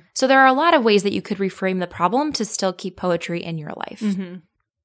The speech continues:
Speaker 1: Something that I think is noteworthy about this section is that you'll hear us say problem finding and problem solving. Problems are not the same as issues. So an issue is something that's going wrong. A problem is just something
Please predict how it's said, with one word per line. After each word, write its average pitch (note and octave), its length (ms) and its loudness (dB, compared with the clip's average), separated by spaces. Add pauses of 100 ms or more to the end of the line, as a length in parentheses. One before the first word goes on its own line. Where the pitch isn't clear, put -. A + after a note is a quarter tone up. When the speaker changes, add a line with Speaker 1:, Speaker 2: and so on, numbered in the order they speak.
(220)
Speaker 1:
Something F#4 320 2
that D4 140 6
I B3+ 100 6
think A#3+ 180 2
is G3 120 2
noteworthy G3 420 4
about F#3 240 2
this F#3+ 140 -4
section A3+ 360 -2
is G3+ 160 2
that G3+ 120 2
you'll G3+ 100 0
hear A3 240 0
us A3 160 0
say G3 220 -2
problem F#3 500 -2
finding F#3 500 -4
and F3+ 140 -6
problem E3 320 -6
solving. G3 440 -6 (460)
Problems F4 380 4
are D#4+ 80 2
not C4 200 0
the A#3 80 2
same G#3+ 300 -2
as F3 160 -6 (140)
issues. - 560 -2 (680)
So A#3+ 220 4
an A3+ 220 4
issue E4+ 320 2
is B3 100 4
something A3+ 220 0
that's F#3 140 -6
going F3+ 360 -4
wrong. E3+ 520 -4 (360)
A - 80 0
problem F#4 400 2
is A#3+ 120 -2
just A3 160 0
something A3 460 0